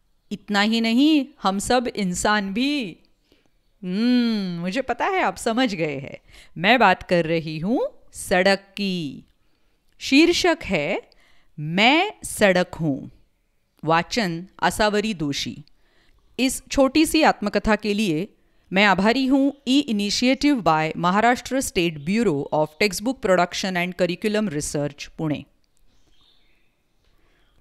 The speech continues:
मैं सड़क हूँ, सब मुझ पर चलते हैं। आदमी, रिक्शा, बस, साइकिल, सभी मुझ पर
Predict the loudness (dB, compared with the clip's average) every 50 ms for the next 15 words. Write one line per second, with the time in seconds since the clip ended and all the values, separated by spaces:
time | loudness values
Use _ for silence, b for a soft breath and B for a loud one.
0 | _ _ _ -20 _ -12 -6 0 2 4 6 6 6 4 2 0 2 2 4 4
1 | 4 2 0 -4 -8 -6 -6 -6 -8 -12 -18 _ _ _ _ _ _ _ _ _
2 | _ _ _ _ _ -8 -2 2 4 4 4 2 -2 -8 -8 -6 -2 2 4 4
3 | 4 4 2 0 0 0 2 2 2 2 2 0 -2 -4 -6 -10 _ _ _ _
4 | _ _ _ _ _ _ _ _ -2 4 6 6 6 4 2 -2 -2 -2 0 0
5 | -2 -2 -4 _ _ -4 0 2 2 2 0 -2 -2 0 0 0 0 0 -2 -2
6 | -4 _ _ -2 4 6 6 6 6 4 2 -2 -4 -10 -14 _ _ -14 -8 -4
7 | -2 0 0 -2 -2 2 4 4 4 4 0 -4 b b b b b b b b
8 | -10 -8 -4 -2 -2 -2 0 0 2 2 2 2 2 0 -2 -2 0 2 2 2
9 | 2 2 -2